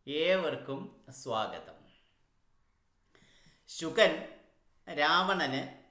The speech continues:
മോക്ഷമാർഗം, മോക്ഷത്തിനുള്ള വഴി, ഉപായം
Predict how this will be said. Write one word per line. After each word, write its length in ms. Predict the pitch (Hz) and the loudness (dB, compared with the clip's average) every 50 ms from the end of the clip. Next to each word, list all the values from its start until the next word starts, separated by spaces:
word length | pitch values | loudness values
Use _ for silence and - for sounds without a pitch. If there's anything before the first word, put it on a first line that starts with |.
| _ _ - - | _ _ -20 -16
മോക്ഷമാർഗം, 1160 | - 147 147 156 180 196 196 - - - - 220 185 151 139 131 131 131 117 117 107 - - - - _ _ _ _ _ _ _ | -10 -6 -4 -2 -2 -2 -4 -2 -4 -2 0 0 -2 0 -2 -2 -2 -2 -2 -4 -6 -6 -8 -14 -20 _ _ _ _ _ _ _
മോക്ഷത്തിനുള്ള 920 | 127 127 143 151 135 - 196 180 185 185 170 165 147 143 139 147 - - - | -10 -8 -8 -8 -6 -6 -6 -6 -6 -6 -6 -6 -6 -4 -6 -6 -6 -4 -2
വഴി, 480 | 151 147 147 143 135 107 92 - - - | -2 -2 0 -2 -4 -4 -6 -10 -12 -12
ഉപായം 560 | - 135 131 131 120 117 107 95 85 - - | -10 -4 0 2 2 2 2 0 -4 -6 -10